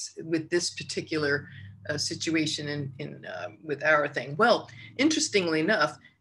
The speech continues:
uh, Saturn is gonna go retrograde, like I said, at the end of the month. It'll be on, um, on, let's see, Saturn retrograde, when is that going to be? Oh,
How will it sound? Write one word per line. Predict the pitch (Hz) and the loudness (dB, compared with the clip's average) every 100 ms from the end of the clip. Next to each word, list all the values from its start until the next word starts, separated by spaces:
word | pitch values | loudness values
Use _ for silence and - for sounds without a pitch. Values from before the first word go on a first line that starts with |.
| _ - | _ -4
uh, | 165 156 | -2 0
Saturn | 156 196 180 196 220 | 2 6 6 6 6
is | 202 | 2
gonna | - 156 175 | 2 2 2
go | 170 143 160 | 4 4 6
retrograde, | 185 214 196 175 160 160 | 4 4 2 4 6 4
like | 143 147 | 2 0
I | 165 | -4
said, | - 214 | 0 0
at | 165 | 0
the | 160 156 | -4 -4
end | 165 160 170 175 - | -2 -2 -2 -2 0
of | 151 156 | 0 4
the | 214 | 2
month. | 156 147 226 - - _ | 4 4 2 -4 -20 _
It'll | 170 156 156 | -4 -2 -2
be | 165 160 | -2 0
on, | 165 151 147 147 143 147 | 0 2 2 0 -2 0
um, | 139 139 139 135 139 - _ _ _ _ _ _ _ - - | 0 2 0 -4 -8 -12 _ _ _ _ _ _ _ -14 -6
on, | 160 151 151 151 147 139 | -2 -2 -2 -4 -4 -6
let's | 151 139 - | -6 -6 -6
see, | 143 143 | -6 -6
Saturn | - 170 175 170 160 | -6 -4 -2 -2 -2
retrograde, | 147 143 156 151 - - - - - - | -4 -4 -8 -8 -10 -10 -12 -12 -12 -14
when | - 87 | -14 -14
is | - | -12
that | - - | -12 -12
going | - | -14
to | - | -14
be? | - - _ _ - - - | -14 -18 _ _ -20 -6 2
Oh, | 185 170 156 | 4 4 0